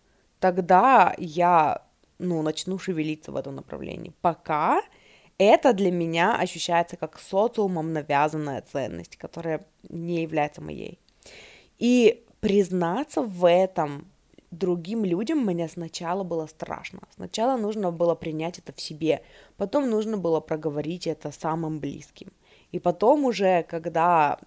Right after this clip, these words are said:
ну, вот это был такой следующий уровень принятия, да, себя, когда я смогла делиться этим с окружающими и выдерживать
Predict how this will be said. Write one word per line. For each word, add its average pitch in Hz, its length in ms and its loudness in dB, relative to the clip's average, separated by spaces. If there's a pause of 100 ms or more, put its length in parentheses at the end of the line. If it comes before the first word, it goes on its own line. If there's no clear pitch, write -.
ну, 170 380 -6
вот 151 260 -4
это 156 160 -6
был 151 220 -4
такой 147 240 -8
следующий 156 480 -4
уровень 147 400 -6
принятия, 156 720 -6
да, 147 200 -6
себя, 151 480 -4 (400)
когда 185 320 0
я 170 60 4
смогла 165 380 0
делиться 156 400 -10
этим 151 340 -8
с - 80 -12
окружающими 170 640 -6
и 170 120 -8
выдерживать 160 760 -2